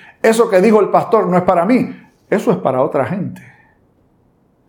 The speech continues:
Y yo estoy muy de acuerdo con lo que dijo ese pastor. ¿Cuántos sermones habrá usted escuchado? ¿Cuántos estudios bíblicos ¿Cuántas reflexiones diarias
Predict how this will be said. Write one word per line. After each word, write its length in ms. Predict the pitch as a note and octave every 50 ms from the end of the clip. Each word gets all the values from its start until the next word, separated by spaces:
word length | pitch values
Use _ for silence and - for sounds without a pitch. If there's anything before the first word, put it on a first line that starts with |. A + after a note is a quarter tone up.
| _ _ _ _ _ _ -
Y 60 | -
yo 80 | D#3+ E3+
estoy 180 | E3+ - F#3+ D3+
muy 200 | D#3 F#3+ G#3 F3
de 100 | E3+ C#3
acuerdo 500 | C3+ F3 F#3+ F#3+ F3 D#3 D#3 C#3+ C#3 C#3+
con 100 | C#3 C3
lo 140 | C3 B2+
que 120 | C3 C3 B2
dijo 480 | D3 G3 F#3+ C#3+ B2 A#2+ A2+ A#2+ - - _ _ - - -
ese 240 | - A#2 - C#3+ -
pastor. 380 | - C3 - - - D3 - - - _ _ _ _ _ _ _ _ _ _ _ _ _ -
¿Cuántos 520 | - B3 C#4+ C#4+ C4+ B3+ - A#3 G#3 -
sermones 840 | - F3+ E3 D3 E3 G#3+ A3+ G3 D#3+ C#3+ C3+ B2+ B2 A#2+ - - -
habrá 320 | - C3+ B2+ A#2 C#3 D3+ D3+
usted 280 | C3 - - - E3
escuchado? 720 | D3 - - C#3 C#3 - F#3+ F#3+ C#3+ B2 A#2+ - - _ _ _ _ _ _ _ _ _ _ _ _ _ _ _ _ _ _ _ _
¿Cuántos 480 | - D#3 F3+ F#3+ G3 F3 - D3 - -
estudios 560 | B2+ - - - G3+ G3 F#3+ F3+ D#3+ C3+ - -
bíblicos 920 | G3 F#3+ G3 F3 D3 B2 A#2+ - - - - - - - - - - - _ _ _ _ - _ -
¿Cuántas 460 | - A#3 B3+ B3 A#3+ A#3 A#3 F#3+ F3
reflexiones 800 | D#3+ F3 E3 - F3 D#3+ - - G3+ A#3 A#3+ A#3+ A3+ G3 E3 C#3+ C3+
diarias 840 | C#3 C#3 E3 G3+ B3 A3+ A3 F#3 D3 C3+ A#2+ A2 - - - -